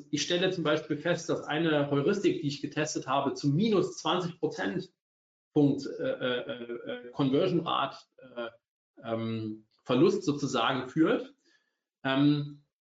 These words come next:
dann kann es sein, dass eine gegenteilige Heuristik eben bei dieser Zielgruppe funktioniert. Dass wenn ich erkenne, okay, ähm, meine Zielgruppe ist sehr verlustaversiv, ähm, dass es, äh, letztendlich eine Heuristik gibt,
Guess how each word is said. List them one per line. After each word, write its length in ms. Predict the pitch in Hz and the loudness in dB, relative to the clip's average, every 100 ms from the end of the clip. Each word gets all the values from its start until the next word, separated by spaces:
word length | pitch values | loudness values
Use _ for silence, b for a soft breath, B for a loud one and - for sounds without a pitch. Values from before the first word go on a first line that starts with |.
| _ - | _ -6
dann 160 | 123 | -4
kann 140 | 123 202 | -2 -2
es 160 | 180 | -2
sein, 380 | - 127 160 226 | -2 0 0 0
dass 160 | 165 143 | 0 -2
eine 240 | 143 143 | 0 0
gegenteilige 640 | 139 214 240 170 151 139 120 | 2 0 0 0 2 2 4
Heuristik 580 | 120 127 147 151 143 | 4 4 2 0 0
eben 240 | - 135 127 | 0 0 2
bei 80 | 120 | 2
dieser 220 | 123 127 | 2 0
Zielgruppe 400 | - 131 127 113 | 2 2 0 -2
funktioniert. 580 | 131 120 - 123 110 110 | -2 -2 -2 0 0 0
Dass 120 | 104 | -2
wenn 120 | 131 | 0
ich 80 | 147 | 2
erkenne, 500 | 143 - 180 180 156 | 0 -2 -2 0 -2
okay, 520 | 147 165 170 180 180 - | -2 -2 0 2 0 -4
ähm, 480 | 143 139 135 127 120 _ _ _ _ _ | -2 0 2 0 -4 _ _ _ _ _
meine 280 | 110 135 143 | -8 -2 0
Zielgruppe 500 | - 185 180 160 151 | 2 2 4 2 2
ist 140 | 139 | 2
sehr 100 | 147 | 0
verlustaversiv, 1040 | 139 143 208 - 131 117 107 131 151 - - - | 2 4 4 2 0 0 0 -2 -6 -6 -12 -6
ähm, 340 | 131 131 131 - _ | 0 0 -2 -8 _
dass 140 | 113 | -8
es, 220 | 131 - - | -8 -14 -8
äh, 180 | 139 | 0
letztendlich 460 | 135 147 147 180 175 | 2 2 2 0 2
eine 80 | 151 | 4
Heuristik 500 | 139 151 190 180 - | 4 4 4 2 2
gibt, 380 | 202 196 - | -2 -2 -12